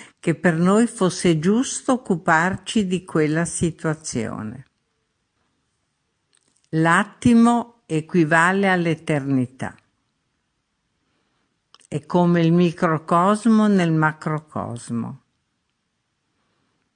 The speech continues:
Dovete entrare in questi meccanismi dell'energia. Dovete sapere che ci sono dei parametri che vi governano, che regolano tutto il cosmo,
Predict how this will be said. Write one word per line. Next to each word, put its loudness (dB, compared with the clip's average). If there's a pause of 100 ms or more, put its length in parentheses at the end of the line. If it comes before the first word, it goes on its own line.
(100)
Dovete 0
entrare 0
in 0
questi 0
meccanismi 0
dell'energia. -2 (1300)
Dovete 2
sapere 0
che -2
ci -4
sono 0
dei 2
parametri 0
che 0
vi 0
governano, 0 (340)
che 0
regolano 0
tutto -4
il -6
cosmo, -4